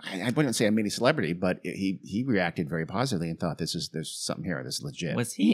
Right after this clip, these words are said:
Speaker 2: in
Speaker 3: he,
Speaker 2: on it?
Speaker 3: he got fooled.
Speaker 1: Doesn't look like it. No, I don't think he was. At least he dreamed up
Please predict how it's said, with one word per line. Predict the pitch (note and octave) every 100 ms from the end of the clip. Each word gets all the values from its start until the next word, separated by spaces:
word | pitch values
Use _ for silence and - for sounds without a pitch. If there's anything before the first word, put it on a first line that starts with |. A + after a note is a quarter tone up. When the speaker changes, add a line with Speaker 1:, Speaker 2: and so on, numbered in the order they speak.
| -
Speaker 2:
in | C#3
Speaker 3:
he, | C4+
Speaker 2:
on | C#3 C3+
it? | C3+ A3
Speaker 3:
he | A#3+
got | F#3+ F3+
fooled. | E3 D#3 D#3+
Speaker 1:
Doesn't | C#3
look | C3 -
like | -
it. | - - _ _ -
No, | A#2
I |
don't | F3+
think | F3+
he | C#3
was. | G2+ D2 - - - - _ -
At | B2+
least | D3+ G3 A#2+
he | E3
dreamed | D3+ D3+ D#3+ D3
up | C#3 C#3